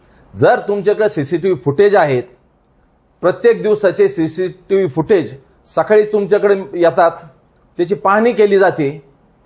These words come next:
आणि हे होत असताना साईबाबा संस्थांची बदनामी करण्याचा तुमचा हेतू आहे का,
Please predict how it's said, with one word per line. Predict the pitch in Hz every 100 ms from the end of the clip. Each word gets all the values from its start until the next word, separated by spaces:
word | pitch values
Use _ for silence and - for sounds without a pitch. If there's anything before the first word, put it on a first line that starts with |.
| _ _ -
आणि | 214
हे | 185
होत | 185 226 208 208
असताना | 226 208 226 214 143 - _ _
साईबाबा | - 147 170 185 214
संस्थांची | 214 - 143 139 180 170
बदनामी | 208 135 147 170 190 208
करण्याचा | 185 151 160 165 220
तुमचा | - 160 175
हेतू | 160 131 175
आहे | 165 151
का, | 147 160